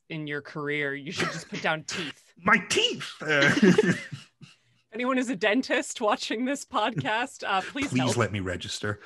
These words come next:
Speaker 2: please. <laughs>
Speaker 1: It's a problem. It's a big problem. Uh, so yeah, I'm really excited for your golden shovel all about tooth pain. Um, that should be, that should be fun.
Speaker 2: No, no, no. The tooth pain was my physical pain.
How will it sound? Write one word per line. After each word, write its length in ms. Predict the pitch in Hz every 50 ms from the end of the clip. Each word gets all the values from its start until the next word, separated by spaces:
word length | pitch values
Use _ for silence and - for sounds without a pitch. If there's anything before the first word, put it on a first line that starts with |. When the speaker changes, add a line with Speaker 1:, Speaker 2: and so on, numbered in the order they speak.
| - -
Speaker 2:
please. 560 | - - - - 117 113 294 - - - 285 285 - 381 -
<laughs> 0 | 285 - 320 294 - - 302 - - 302 - - 302 214 156 - - - - _ - _ _ - - _ _ _ - - 622
Speaker 1:
It's 240 | 480 427 427 - 381
a 80 | 294
problem. 420 | - 277 175 143 139 143 147 165 - -
It's 100 | 185 190
a 60 | 269
big 200 | 175 214 185 180
problem. 380 | 165 - 170 156 147 143 139 135 - 480 403 - - 427 480 427 -
Uh, 260 | - 285 302 320 320 294 - _
so 240 | _ - - - 311
yeah, 400 | 294 269 269 294 359 339 254 - -
I'm 300 | - 208 208 226 233 226
really 240 | 233 226 233 233
excited 500 | 226 226 220 - - 214 202 196 208 190
for 200 | - - - 196
your 460 | 190 196 180 180 175 175 170 170 170 -
golden 320 | 175 180 175 170 175 180
shovel 500 | 175 - 185 165 165 180 175 175 165 -
all 220 | - 160 165 165 170
about 400 | 170 170 160 160 160 - - 185
tooth 200 | - 233 226 _
pain. 440 | - 202 - 131 135 156 202 220 - _ _ -
Um, 500 | - 165 165 160 156 151 147 151 - - -
that 180 | - - - 175
should 240 | - - 180 160 -
be, 360 | 160 151 139 139 139 151 165 _ _
that 140 | 170 - 165
should 160 | - - 156
be 140 | 151 147 165
fun. 400 | 165 - 151 135 143 160 208 190 -
Speaker 2:
No, 80 | 156 160
no, 120 | 165 156
no. 80 | 147 131
The 100 | 120 120
tooth 240 | - - 180 175
pain 140 | - 175 156
was 120 | 139 131 123
my 120 | 123 113
physical 420 | 113 - 139 123 117 123 - 120
pain. 300 | 90 - 98 90 87 82